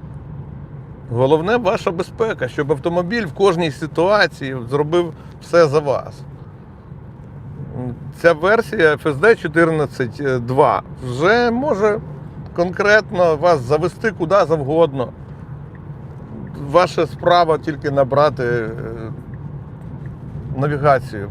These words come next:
пункт призначення. А далі за вас все порішає Tesla. Все порішає автопілот. Він не дешевий, але,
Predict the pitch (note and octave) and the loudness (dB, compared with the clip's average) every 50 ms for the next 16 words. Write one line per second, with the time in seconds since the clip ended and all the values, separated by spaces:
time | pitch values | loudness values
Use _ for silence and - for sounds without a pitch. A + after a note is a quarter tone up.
0 | - - E3 D#3+ D3 B2 - - D#3+ D3 A#2+ C3+ D3 C3 A#2 - - - G#2 - | -2 -2 -2 -2 -2 -4 0 2 2 2 4 2 0 0 0 -2 -6 -10 -10 -10
1 | - - - - - - - - - - B2+ B2+ B2+ F3 F3+ E3 D#3 C#3 A#2 C3+ | -10 -10 -10 -10 -10 -10 -10 -8 -2 0 2 4 6 4 4 4 2 0 -2 -2
2 | C3 C#3 D3+ D3 C#3 - - - - - - - - - - - - - - - | -2 -2 -2 -4 -4 -6 -10 -12 -12 -12 -12 -12 -12 -12 -14 -12 -12 -12 -2 2
3 | D3+ D3+ D3+ D3 D3 C#3 C3 B2 - - C#3 B2 A#2 B2 B2 A#2+ B2 - A2+ G#2 | 2 2 4 2 2 0 0 0 0 2 2 4 4 2 2 0 0 0 0 0
4 | G2+ - - - - - - - - - - - - - - - - - - - | -2 -4 -8 -10 -10 -10 -10 -12 -12 -12 -14 -14 -14 -16 -16 -16 -16 -16 -14 -16
5 | - - - - - - - - - - - - - - - - - - - - | -16 -16 -16 -14 -14 -14 -14 -14 -14 -14 -16 -16 -16 -14 -14 -14 -14 -12 -12 -8
6 | - C#3 C#3+ C#3 C#3+ C#3+ C3+ C3 - C#3 C#3 C#3 C#3 C3+ B2+ A#2+ B2 - - - | -2 -2 -2 0 0 -2 -2 -2 0 2 4 4 4 4 2 0 -2 -6 -12 -14
7 | - - - - - D3+ D3+ B2+ - F#3 D#3+ D3+ E3+ E3+ E3+ D#3+ D#3 A#2+ G#2 - | -14 -14 -10 0 0 0 0 2 0 -2 -2 0 0 2 2 2 2 2 0 -2
8 | - B2+ C3+ D#3 E3+ F3+ F#3+ F3+ E3+ A3 G#3+ - - C4+ F#4+ D4 E3+ C3+ A2 - | -6 -6 -4 -2 0 0 0 2 2 0 -2 -2 -4 -4 -2 -2 -2 -2 -2 -2
9 | - - D3 D3 D3+ D#3 D3+ C#3+ C#3 | -2 0 0 0 2 0 0 -2 -2